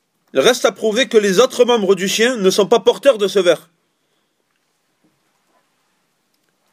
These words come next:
Et si cela est prouvé, alors cet avis serait un avis fort. Mais dans tous les cas, comme le dit le cheikh Mohammed ibn Salih al-Uthaymin, le plus prudent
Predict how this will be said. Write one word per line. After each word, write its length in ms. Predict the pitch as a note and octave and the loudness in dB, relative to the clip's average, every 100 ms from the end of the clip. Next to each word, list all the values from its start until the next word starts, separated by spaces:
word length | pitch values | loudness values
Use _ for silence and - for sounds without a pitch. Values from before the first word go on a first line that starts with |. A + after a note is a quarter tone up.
| _ - | _ -4
Et 100 | D#3+ | 0
si 180 | B3+ | 2
cela 260 | G#3 A3+ A3 | 4 4 4
est 40 | |
prouvé, 280 | G#3 G3+ G3+ | 2 2 2
alors 200 | C4 G3+ | 2 0
cet 200 | G#3 G3 | -2 2
avis 240 | F#3 F#3 A#3+ | 0 0 -2
serait 240 | G3 F#3 | 0 2
un 100 | F3 | 2
avis 220 | F#3 G3 | 0 0
fort. 420 | F#3+ A3+ F#3 - _ _ _ _ _ _ _ _ | 0 2 2 -4 _ _ _ _ _ _ _ _
Mais 160 | A#2 G3 | 0 2
dans 140 | C#4 | 2
tous 120 | A#3 C4 | 0 -4
les 140 | A3+ | 0
cas, 220 | A3+ A3+ | 2 2
comme 180 | A3 G3 | 2 -2
le 100 | F#3+ | -2
dit 300 | F#3 G#3 - _ _ _ _ _ _ _ - | -2 -6 -6 _ _ _ _ _ _ _ -12
le 100 | C3+ | -8
cheikh 280 | - G#3 E3+ | -2 0 -2
Mohammed 460 | D#3 A3+ G#3+ G3 | -2 -2 0 -2
ibn 200 | F#3 F3 | -2 -4
Salih 300 | E3+ A3+ F#3+ - | 0 2 2 0
al-Uthaymin, 680 | E3+ F3 F3 E3 E3+ A#3 - _ _ _ _ _ _ _ _ _ _ _ - | -2 -2 -2 -4 -4 -4 -8 _ _ _ _ _ _ _ _ _ _ _ -6
le 200 | D#3+ F#3+ | 0 0
plus 160 | G3 G#3+ | 0 -8
prudent 480 | A3 G3+ G3 A3 | -2 2 2 0